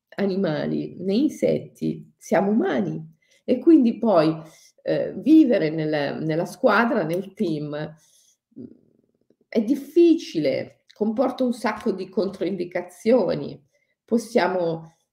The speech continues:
sviluppare la sensazione di essere manipolati, usati, e, e questa è l'imperfezione della vita da aquila, da, da rondine, scusa. Insomma,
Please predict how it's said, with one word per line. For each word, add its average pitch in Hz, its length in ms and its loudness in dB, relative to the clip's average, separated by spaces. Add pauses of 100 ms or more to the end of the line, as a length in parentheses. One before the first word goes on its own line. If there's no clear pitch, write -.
(100)
sviluppare 208 680 0
la 180 100 0
sensazione 185 760 -4
di 180 120 -2
essere 180 380 0
manipolati, 185 800 -4
usati, 175 580 -4 (840)
e, - 220 -2
e 262 120 0
questa - 360 -2
è 226 60 -2
l'imperfezione 151 1400 -6
della 180 260 -4
vita 160 320 -6
da 226 280 -4
aquila, - 580 -10 (340)
da, 185 460 2
da 170 180 0
rondine, 160 580 0
scusa. - 580 -12 (1300)
Insomma, - 680 0